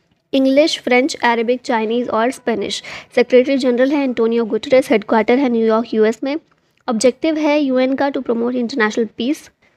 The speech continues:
अ, यूएन जनरल असेंबली के सेवेंटी एट्थ सेशन के प्रेसिडेंट हैं डेनिस फ्रांसिस और, अ, सिक्स प्रिंसिपल ऑर्गन हैं, अ, यूनाइटेड नेशंस के, जिसमें से एक है यूनाइटेड नेशंस जनरल असेंबली। Who has been appointed as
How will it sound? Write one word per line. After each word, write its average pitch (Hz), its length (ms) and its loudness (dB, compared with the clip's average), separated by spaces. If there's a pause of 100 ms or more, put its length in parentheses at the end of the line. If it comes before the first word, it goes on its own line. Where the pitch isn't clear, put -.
(520)
अ, 247 140 0
यूएन 269 320 2
जनरल 262 280 2
असेंबली 262 380 2
के 269 120 2
सेवेंटी 233 420 0
एट्थ 254 280 2
सेशन 247 380 -2
के 247 100 0
प्रेसिडेंट 220 500 -4
हैं 262 200 0
डेनिस 220 340 0
फ्रांसिस 220 640 -2 (500)
और, 220 360 -2
अ, 220 180 0 (320)
सिक्स - 280 -2
प्रिंसिपल 277 580 2
ऑर्गन 247 460 0
हैं, 311 200 0 (400)
अ, 220 420 0 (420)
यूनाइटेड 247 380 0
नेशंस 262 360 -4
के, 294 140 0
जिसमें 254 300 -2
से 254 120 -2
एक 226 300 4
है 262 80 4
यूनाइटेड 233 400 -2
नेशंस 254 420 -6
जनरल 214 400 -6
असेंबली। 202 540 -8 (1160)
Who 320 160 4
has 262 200 2
been 269 160 -2
appointed 247 480 2
as 262 60 -12